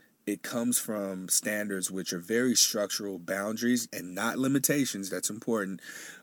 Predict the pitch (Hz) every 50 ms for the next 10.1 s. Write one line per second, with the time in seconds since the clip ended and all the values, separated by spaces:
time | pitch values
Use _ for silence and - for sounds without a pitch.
0 | - - 104 98 92 90 - 107 95 - 107 101 - - 135 113 107 - - 113
1 | 110 107 104 101 98 - - 107 104 101 101 98 98 95 95 98 - - - -
2 | 113 - - 127 131 131 127 - 113 101 - - 117 117 117 117 - - - 139
3 | 131 131 135 117 98 92 80 80 - - - - - - - 98 95 98 104 104
4 | 98 - 113 104 101 101 101 101 98 - 101 98 98 87 - 101 98 98 98 90
5 | 95 95 - - - 107 113 113 110 - - - 107 98 95 92 90 90 92 90
6 | 87 90 - 92 90 92 104 113 120 131 123 98 90 90 82 - - 78 69 64
7 | 62 62 - - - - - - - - - 113 104 101 98 92 98 104 101 101
8 | - - 123 127 127 - 135 123 120 113 98 92 113 104 98 90 - - - -
9 | 113 101 98 95 90 - 117 104 92 85 - - - 95 98 113 139 143 117 98
10 | 95 87